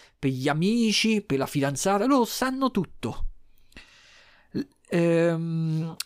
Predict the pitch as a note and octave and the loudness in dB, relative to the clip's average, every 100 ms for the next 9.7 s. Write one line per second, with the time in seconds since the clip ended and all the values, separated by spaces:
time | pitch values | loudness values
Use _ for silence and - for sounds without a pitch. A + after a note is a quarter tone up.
0 | _ - - E4+ C4 - C4+ G3 C#3+ C3+ | _ -6 0 2 2 4 4 4 2 2
1 | C#3 C3+ D#3+ D3 C3+ - _ - D#3+ G#3+ | 2 2 2 2 0 -2 _ -14 -6 2
2 | F#3+ E3 C#3+ C3+ C3+ B2+ B2+ A2 A2+ - | 2 2 0 0 -2 0 -2 -2 -4 -2
3 | B3 D#4 _ _ _ _ - C3+ B2+ D#3+ | 0 -2 _ _ _ _ -6 -2 0 0
4 | D#3 B2 A#2+ B2+ C3+ G#2 G#2 C#4 D#4 - | -2 -2 0 0 0 0 0 -2 -4 -20
5 | - - - D4+ - F#3+ F3 A3+ C#4+ B3+ | -20 -20 -6 -6 0 -2 0 -2 -2 -2
6 | E3+ D3+ C4+ C4+ C#4+ C#4+ B3 A3+ - B3+ | 0 2 2 4 2 2 0 0 0 -2
7 | A#3 A#3 B3+ D#3+ D#3+ C#3+ C3+ B2 C3 D#3+ | -2 -4 -2 -2 0 0 0 0 0 0
8 | G3 E3+ E3 D#3+ F3+ D3+ C#3+ D3 D3+ D3 | 0 0 2 2 0 0 -2 0 -2 0
9 | G3 - - D3 D3+ E3 C#3+ | -2 -2 -2 0 2 2 0